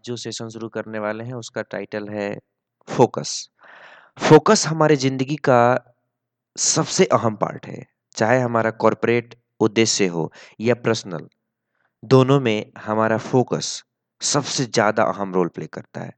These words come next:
relationship को ठीक करना हो या फिर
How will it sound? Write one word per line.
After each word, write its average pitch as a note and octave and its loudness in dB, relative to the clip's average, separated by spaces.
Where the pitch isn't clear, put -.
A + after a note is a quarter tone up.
relationship A#2 0
को B2+ 0
ठीक A#2 -8
करना G#2+ -4
हो A2 0
या B2+ 4
फिर B2 4